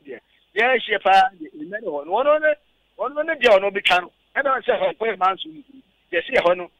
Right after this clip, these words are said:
obi a ɛyɛ adwuma biara, obi ansɔfo. Nti, ɛde sɛ sɛ nɛ, ɛmɛ, emuyɛsɛnkane no, akurofuom wɔ ba a, na obi yɛ adwuma, ne wɔde yɛkɔ. Nti, yɛgade sɛ, ɛmu obiara nyɛ adwuma. So,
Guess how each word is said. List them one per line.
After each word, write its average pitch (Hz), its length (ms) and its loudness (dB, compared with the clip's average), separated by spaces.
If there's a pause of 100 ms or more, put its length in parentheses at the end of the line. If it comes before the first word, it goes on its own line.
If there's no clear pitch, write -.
obi 330 300 -4
a 269 40 4
ɛyɛ 214 160 4
adwuma 180 280 -4
biara, 165 220 0
obi 170 240 -4
ansɔfo. 185 420 0 (460)
Nti, 175 200 -12 (320)
ɛde - 160 -8
sɛ 233 100 0
sɛ 208 140 -2
nɛ, 180 180 -6 (300)
ɛmɛ, 202 160 -4 (640)
emuyɛsɛnkane 170 720 -2
no, 202 100 -2
akurofuom 190 400 -6
wɔ 185 180 -6
ba 185 140 4
a, 131 80 0 (640)
na 226 260 4
obi 175 240 -8
yɛ 202 80 4
adwuma, 165 260 -6
ne 196 60 -10
wɔde 160 180 -4
yɛkɔ. 165 260 -4 (680)
Nti, 170 160 -10
yɛgade 190 540 4
sɛ, 233 100 2 (880)
ɛmu 202 200 -4
obiara 185 400 0
nyɛ 165 160 -12
adwuma. - 260 -18 (920)
So, 190 100 -8